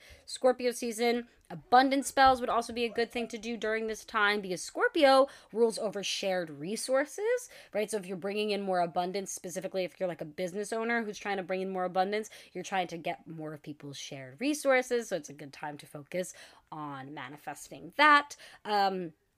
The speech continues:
diving into your intuition is also really important during this time.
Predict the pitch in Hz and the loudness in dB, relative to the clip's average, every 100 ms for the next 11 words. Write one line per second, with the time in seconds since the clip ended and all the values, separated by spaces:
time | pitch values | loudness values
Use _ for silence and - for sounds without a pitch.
0 | _ _ - - 214 202 220 233 226 220 | _ _ -16 -2 6 8 8 2 0 -2
1 | 214 - - - 175 - 269 277 262 262 | -4 -4 -6 -6 -6 -2 0 0 0 0
2 | 254 247 262 269 269 - 254 254 247 247 | -2 -4 -2 -2 -2 0 0 0 0 0
3 | 254 247 247 - 247 247 | 0 -2 -6 0 4 4